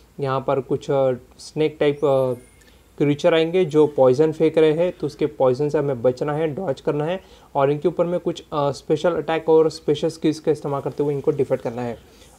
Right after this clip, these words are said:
ओके। तो स्क्रीन पे काफ़ी बार टैप करना पड़ रहा है, लेकिन इस बीच में मेरा मोबाइल जो है काफ़ी ज़्यादा हीट कर रहा है।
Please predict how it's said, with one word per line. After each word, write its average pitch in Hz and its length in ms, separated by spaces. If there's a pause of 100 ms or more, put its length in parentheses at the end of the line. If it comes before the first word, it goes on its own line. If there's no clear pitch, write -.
ओके। 139 240 (560)
तो 147 280
स्क्रीन 160 300
पे 165 80
काफ़ी 160 280
बार 156 180
टैप 139 360
करना 156 200
पड़ 156 160
रहा 175 120
है, 185 60
लेकिन 160 420
इस 170 200
बीच 160 340
में 170 100
मेरा 151 260
मोबाइल 139 340
जो 147 140
है 147 120
काफ़ी 139 440
ज़्यादा 123 360
हीट 151 280
कर 160 180
रहा 156 120
है। 175 120